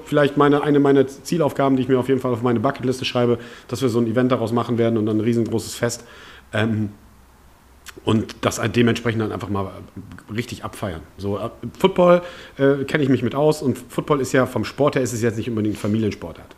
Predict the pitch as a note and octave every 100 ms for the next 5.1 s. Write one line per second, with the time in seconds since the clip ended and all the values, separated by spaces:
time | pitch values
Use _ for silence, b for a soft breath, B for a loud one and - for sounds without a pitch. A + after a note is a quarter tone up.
0 | - D#2+ D#2 B B B B A#2 A2 B2+
1 | C3 C3 B2+ B2+ A#2 - - G#2+ G2 -
2 | D3+ D3+ B2+ B2 A#2+ A#2+ A2 C#3+ - B2+
3 | B2+ A2+ - A#2 A#2 C3 B2+ B2 A2+ -
4 | C#3 B2+ B2 A2 C3 B2+ B2 A2+ A2 A2+